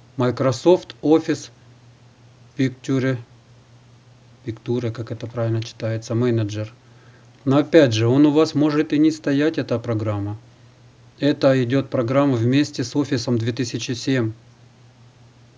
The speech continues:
По-моему, в две тысячи десятом там не, может не идти в комплекте.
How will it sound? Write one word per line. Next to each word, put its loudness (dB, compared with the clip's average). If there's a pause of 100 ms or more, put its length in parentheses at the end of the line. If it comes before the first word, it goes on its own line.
(320)
По-моему, 4
в -2
две -4
тысячи -8
десятом -4
там -4 (1120)
не, 2
может 0
не 0
идти -2
в -12
комплекте. -4